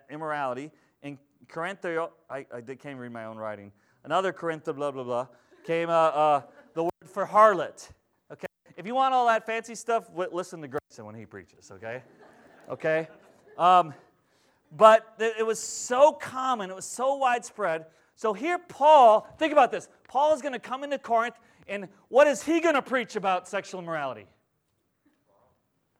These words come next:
He's gonna s-, preach, "Repent, be absolutely pure." Not a hint of impurity.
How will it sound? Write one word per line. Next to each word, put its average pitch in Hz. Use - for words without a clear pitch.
He's 247
gonna 240
s-, -
preach, 240
"Repent, 294
be 269
absolutely 311
pure." 285
Not 254
a 190
hint 330
of 330
impurity. 254